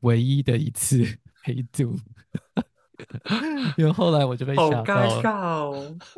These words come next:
Speaker 1: <laughs> 后来我就被吓到，怎么会？就是，我，我，我，我，我，我，我不敢了。然后，那，<laughs> 那当然大家知道，其实希伯来书很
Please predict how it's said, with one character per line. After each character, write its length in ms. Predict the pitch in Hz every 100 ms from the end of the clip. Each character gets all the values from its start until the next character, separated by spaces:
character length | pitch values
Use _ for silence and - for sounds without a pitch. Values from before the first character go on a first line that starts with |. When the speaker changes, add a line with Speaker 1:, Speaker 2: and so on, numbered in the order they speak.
| 170
Speaker 1:
<laughs> 400 | 254 302 285 -
后 100 | 160
来 60 |
我 40 | 139
就 60 |
被 120 | 147
吓 200 | 160 170
到， 240 | 156 156 147
怎 160 | 135
么 140 | 135 139
会？ 320 | 160 180 156 - _ - _
就 200 | - 185
是， 360 | 185 196 185 151 _ _ _ _ _ _ _
我， 360 | 160 170 180 - _ _ _ _ _
我， 140 | - 151
我， 240 | 160 170
我， 420 | 147 170 151 139 - _ _
我， 220 | - 165 143
我， 520 | 151 151 143 - - _ _
我 100 | 113
不 100 | 117
敢 220 | 123 113
了。 220 | 113 - - 160 - -
然 120 | 131
后， 220 | 147 147 - - - _
那， 300 | 202 190 170 156 - 139 - _ _ - _ _ _ _ _
<laughs> 1200 | _ _ _ _ _ _ _ _ _ _ _ _
那 160 | - 202
当 120 | 190
然 180 | 160 123 -
大 120 | - 147
家 80 |
知 140 | 147 131
道， 140 | 131
其 120 | -
实 60 | 123
希 160 | 120 143
伯 100 | 135
来 80 |
书 140 | 107 117
很 120 | 110